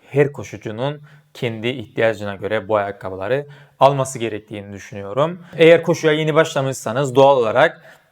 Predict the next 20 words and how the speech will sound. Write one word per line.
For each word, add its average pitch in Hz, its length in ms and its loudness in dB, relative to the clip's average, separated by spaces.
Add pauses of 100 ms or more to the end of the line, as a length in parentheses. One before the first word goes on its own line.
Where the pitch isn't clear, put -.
daha 127 140 0
yavaş 123 280 2
koşuyorsunuzdur. 104 1000 -6 (260)
Yastıklaması 127 960 -2 (320)
daha 127 300 0 (100)
fazla 98 360 -8
olan 127 440 0 (260)
ve 113 80 -10
daha 123 220 4
konforlu 107 440 -8
ayakkabılar 110 560 -6
sizin 101 400 -14
için 139 340 -6 (240)
çok 143 300 -4
daha 113 180 -4
sağlıklı 110 440 0
olacaktır 101 380 -8
arkadaşlar. 98 560 -4
Gidip 127 420 -8
de 127 220 -2